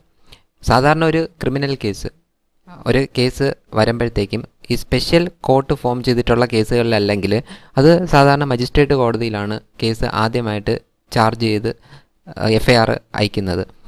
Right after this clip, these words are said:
അപ്പം എന്നിട്ട് ബാക്കിയുള്ള investigation റെക്കോർഡ്സും അതുപോലെ final report വരെയും ഈ മജിസ്ട്രേറ്റ് കോടതിയിലാണ് അയക്കുന്നത്.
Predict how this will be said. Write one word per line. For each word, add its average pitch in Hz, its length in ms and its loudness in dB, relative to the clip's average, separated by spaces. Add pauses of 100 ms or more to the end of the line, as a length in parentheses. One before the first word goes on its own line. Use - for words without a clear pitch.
(140)
അപ്പം 117 180 2 (140)
എന്നിട്ട് 143 240 0
ബാക്കിയുള്ള 135 380 0 (160)
investigation 131 560 -2
റെക്കോർഡ്സും 120 460 2 (100)
അതുപോലെ 123 280 2
final 135 300 2
report 127 340 2
വരെയും 107 320 0
ഈ 123 160 -4
മജിസ്ട്രേറ്റ് 135 460 4
കോടതിയിലാണ് 113 460 2
അയക്കുന്നത്. 101 420 -2